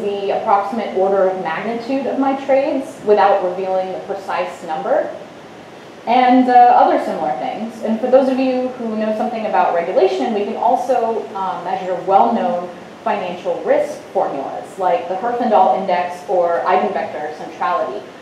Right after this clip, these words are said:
though some of these more complex formulas require revealing a little bit more information.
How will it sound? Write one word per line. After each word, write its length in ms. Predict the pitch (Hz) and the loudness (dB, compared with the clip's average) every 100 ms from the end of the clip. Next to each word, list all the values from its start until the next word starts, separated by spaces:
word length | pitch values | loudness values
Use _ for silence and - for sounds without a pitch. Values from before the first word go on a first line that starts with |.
| - 214 | -12 2
though 320 | 214 - - | 4 4 2
some 120 | 254 | 0
of 40 | 254 | 0
these 180 | 226 233 | 0 -4
more 140 | 208 - | -6 -6
complex 380 | 190 185 214 - | -8 -4 -4 -4
formulas 500 | 214 196 190 170 170 | -6 -4 -2 -2 -2
require 500 | 202 - 180 175 170 | -6 -2 -2 0 -4
revealing 500 | 170 196 190 180 180 170 | -6 -6 -4 -4 -6 -6
a 80 | 175 | -2
little 200 | 175 170 | 0 0
bit 160 | 156 | -2
more 160 | 156 151 | -2 -4
information. 400 | - - - | -4 -10 -12